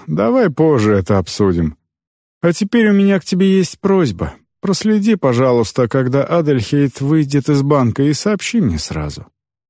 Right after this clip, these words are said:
«Хорошо, милорд, но я и не знал, что гоблинши настолько падки на гномов.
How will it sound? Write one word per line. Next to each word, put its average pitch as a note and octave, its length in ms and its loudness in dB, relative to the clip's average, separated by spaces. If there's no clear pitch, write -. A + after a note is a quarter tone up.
«Хорошо, B3 640 -2
милорд, C3 640 2
но C3+ 120 2
я A#2+ 400 2
и A#2+ 200 2
не A2+ 180 2
знал, G#2+ 400 0
что D4+ 320 -2
гоблинши D3 540 0
настолько F3+ 680 0
падки A#3 500 -2
на G3 180 2
гномов. D3+ 560 2